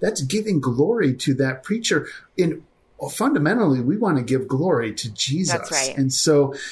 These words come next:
Speaker 1: it be, because that weight of glory, if we put it on ourselves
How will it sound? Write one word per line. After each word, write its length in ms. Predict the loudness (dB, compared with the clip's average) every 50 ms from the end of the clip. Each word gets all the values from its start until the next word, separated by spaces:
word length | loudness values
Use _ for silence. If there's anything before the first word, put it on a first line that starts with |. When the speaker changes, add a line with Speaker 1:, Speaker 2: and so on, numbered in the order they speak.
| -12 -4
Speaker 1:
it 200 | -2 -2 0 0
be, 200 | 0 -2 -2 -2 -4 -6
because 440 | -4 -4 -2 0 0 0 0 -2 -4 -4
that 460 | -2 0 2 2 0 0 -2 -6 -2
weight 440 | 0 2 2 2 2 0 -2 -6 -14 -12 -10 -10 -10 -4 -2
of 200 | -2 -2 -2 -2
glory, 640 | -2 0 2 2 4 4 4 4 2 0 -2 -4 -8 -12 -20 -20 -18 -4 -2
if 140 | 0 0 2
we 80 | 0
put 180 | 2 2 2 2
it 100 | 2 2
on 120 | 2 0
ourselves 680 | 0 -2 -2 -2 0 0 2 2 4 2 2 0 -4